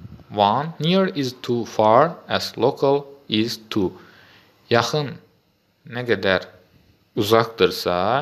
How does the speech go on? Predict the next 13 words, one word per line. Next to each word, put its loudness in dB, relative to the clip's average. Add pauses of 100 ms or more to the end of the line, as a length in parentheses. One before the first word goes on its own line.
(200)
yerli 2
də -2
o -2
qədər 0 (140)
nə 2
ola 0
bilər? -4 (640)
Foreign, 6 (580)
yəni -2 (180)
yaxın, -4 (180)
uzaq -4
antonimdirsə, -4 (600)
yerli, 0